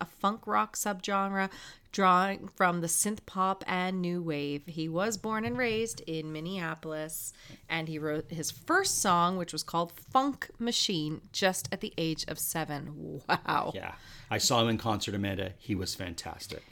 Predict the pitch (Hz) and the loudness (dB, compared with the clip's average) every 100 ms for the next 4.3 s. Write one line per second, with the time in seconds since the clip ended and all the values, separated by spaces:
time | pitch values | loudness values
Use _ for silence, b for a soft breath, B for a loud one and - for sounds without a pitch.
0 | - - 220 196 175 170 160 160 165 165 | -16 -2 4 6 8 6 4 2 2 0
1 | 160 165 160 165 170 160 151 156 165 170 | -2 0 0 0 2 0 2 2 2 0
2 | 175 175 226 226 202 196 180 185 - 185 | -4 0 4 4 8 10 10 8 4 2
3 | 185 185 - 175 254 220 165 143 143 143 | 2 -2 4 10 10 10 8 4 2 -4
4 | 143 147 - | -4 -2 -4